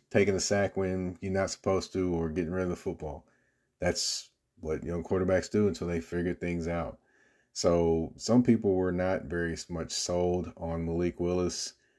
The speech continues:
Some people were saying, "That's why we need Tannehill. He's our only, he's our only choice," and this, this, and this. That's not necessarily true.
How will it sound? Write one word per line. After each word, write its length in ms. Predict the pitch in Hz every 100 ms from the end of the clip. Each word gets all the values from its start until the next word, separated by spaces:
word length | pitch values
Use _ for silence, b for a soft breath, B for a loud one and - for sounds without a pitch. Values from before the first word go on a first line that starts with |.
| _ -
Some 200 | 76 73
people 300 | 80 73 78
were 360 | 80 78 67 -
saying, 260 | - 80
"That's 220 | 78 80 -
why 160 | 82
we 120 | 82
need 200 | 82 80
Tannehill. 580 | - 90 90 82 82 80 b b _
He's 200 | 82 80
our 240 | 73 73
only, 280 | 73 87 87
he's 120 | 87
our 200 | 76 76
only 300 | 90 92 87
choice," 460 | 82 90 87 78 -
and 100 | 80
this, 160 | 87
this, 260 | - 90 -
and 120 | 78
this. 320 | 120 104 - - _ _ _ _ _ _ _ _ _ _ _ -
That's 180 | 87
not 160 | 120 135
necessarily 540 | 127 - - 110 101
true. 360 | 87 - 85 -